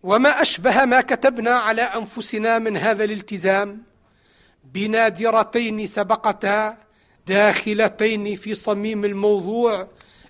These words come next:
الذي صوره وفصله كتاب حديث الأربعاء،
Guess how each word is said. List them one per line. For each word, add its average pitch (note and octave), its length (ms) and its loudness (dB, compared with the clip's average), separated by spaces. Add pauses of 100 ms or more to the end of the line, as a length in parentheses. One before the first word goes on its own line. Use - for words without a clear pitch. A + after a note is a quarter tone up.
(160)
الذي F3 500 -6
صوره G3+ 580 -2
وفصله F#3+ 880 -6 (440)
كتاب F#3 420 -6
حديث F#3+ 380 -8
الأربعاء، D3+ 760 -4